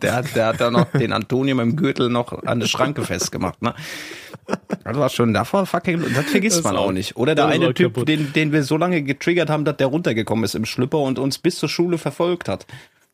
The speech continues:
Speaker 1: Wo wir uns dann auf ein <laughs> Scheißhaus eingeschlossen haben. Da, da wurden dann zwei rausgezogen aus dem, aus der Toilette. Ich komm dann auch raus, hab mir noch schnell die Hände gewaschen, hab gesagt, äh, "Komm mal ran, was war auch dabei?" "Hä? Ich hab mir doch nur die Hände gewaschen." Und die, die haben Gott sei Dank nichts ge-,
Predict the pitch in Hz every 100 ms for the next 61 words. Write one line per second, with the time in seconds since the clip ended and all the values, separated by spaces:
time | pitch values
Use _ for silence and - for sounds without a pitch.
0 | _ - 127 139 127 156 127 131 - 160
1 | 170 151 120 107 101 - 107 - 110 120
2 | 185 - _ - - - - - 120 135
3 | 127 123 135 147 147 127 - 139 135 147
4 | 190 - 110 113 107 98 113 120 110 85
5 | - - 120 120 127 120 127 170 226 -
6 | - - 160 - 160 156 139 139 - 135
7 | - - 127 127 - 135 131 175 156 113
8 | 113 - 147 127 131 135 139 - - -
9 | - 147 151 165 180 131 139 - 185 190
10 | 202 - 101 - 101 127 208 147 135 131
11 | 117 110 98 95 123 202 160 101 107 -
12 | - - - - - - 110 - 117 131
13 | 147 143 160 143 135 - 135 - 127